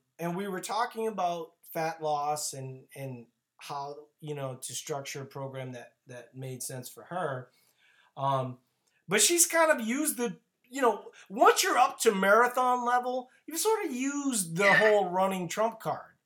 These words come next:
Speaker 1: right? And so you gotta
Speaker 2: Right.
Speaker 1: think about it a little bit differently. So what I wanted to talk about is, what do you do? So you, you've fat loss, your steps are now fifteen thousand, and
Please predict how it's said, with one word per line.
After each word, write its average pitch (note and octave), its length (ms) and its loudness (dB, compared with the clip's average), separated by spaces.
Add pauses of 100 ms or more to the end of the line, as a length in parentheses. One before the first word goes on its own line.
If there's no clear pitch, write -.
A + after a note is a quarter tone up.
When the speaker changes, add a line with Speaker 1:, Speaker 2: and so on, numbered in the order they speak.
Speaker 1:
right? D3+ 320 -2 (300)
And E3+ 140 -6
so A3 100 -2
you G3+ 140 -6
gotta F3+ 200 6
Speaker 2:
Right. - 100 -8
Speaker 1:
think G3 220 -8
about D3+ 280 -4
it C#3+ 60 -8
a C#3 60 -6
little C#3 220 -8
bit B2+ 200 -14
differently. E3 460 -12 (1080)
So A3+ 520 6
what A3+ 120 2
I A3+ 80 4
wanted C4+ 220 2
to A3+ 80 -10
talk D4+ 240 2
about G3 440 2 (680)
is, F3+ 440 0 (180)
what C3+ 200 -4
do G#3 80 -8
you B3 120 -8
do? D#4 480 -4
So F#3 600 -4
you, F#3+ 220 -6 (100)
you've D#3+ 380 -2 (240)
fat C#3+ 400 -2
loss, D3 560 -4 (400)
your F3 800 0 (260)
steps G#3+ 420 0
are G3+ 80 -4
now F3+ 240 0
fifteen F3+ 580 -8
thousand, C3+ 600 -8 (560)
and E3 720 -2